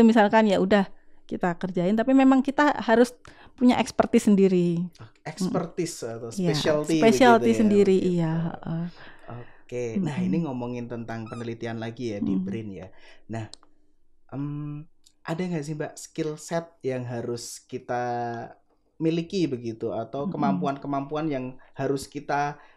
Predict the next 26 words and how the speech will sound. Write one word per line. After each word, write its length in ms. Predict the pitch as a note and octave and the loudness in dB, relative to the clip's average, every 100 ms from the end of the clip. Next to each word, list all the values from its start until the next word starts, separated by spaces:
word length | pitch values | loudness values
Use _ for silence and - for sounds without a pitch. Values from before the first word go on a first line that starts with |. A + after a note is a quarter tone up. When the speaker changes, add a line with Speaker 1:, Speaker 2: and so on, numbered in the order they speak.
| _ | _
Speaker 2:
asah 420 | E3 F3 F#3+ - - | -6 -4 -6 -6 -6
dari 240 | C3+ C#3 | -4 -4
sekarang? 400 | C#3 D3 E3 F#3+ D#3+ | -4 -4 -2 -2 -2
Mungkin 180 | E3 | -4
Kanca 240 | E3 D3+ A3 | -4 -2 2
Pangan 240 | G#3+ G#3 | 6 6
Speaker 1:
Mm-mm, 80 | F#3+ | 6
Speaker 2:
mungkin 220 | G3 G3 | 4 4
Speaker 1:
mm-mm, 80 | - | 6
Speaker 2:
belum 200 | A3+ G3+ | 6 6
Speaker 1:
mm-mm. 20 | G3 | 4
Speaker 2:
terlambat 480 | F#3+ C#3 C#3+ D#3 | 2 2 4 4
ya, 160 | D3 B2+ | 4 0
masih 400 | C3 C3 F#3+ F3+ | 0 0 0 2
Speaker 1:
Iya, 220 | F3 E3+ | 0 -2
masih 140 | E3+ D3+ | -2 0
Speaker 2:
awal 220 | B2 B2+ | 2 2
Speaker 1:
awal, 40 | B2+ | 2
Speaker 2:
masuk 280 | C3 - - | 0 0 -2
Speaker 1:
iya. 40 | - | -2
Speaker 2:
kuliah 600 | B2+ C3 C#3+ D3+ D3+ D3+ D3 | -2 0 2 2 2 2 0
atau 160 | A#2 B2 | -2 -4
masih 400 | A#2+ A#2+ B2 B2 | -6 -8 -8 -8
S 160 | - - | -8 -6
satu 380 | B2+ - D#3 C3+ | -6 -4 -4 -4
begitu. 480 | A#2+ B2 E3+ F#3 | -6 -6 -4 -6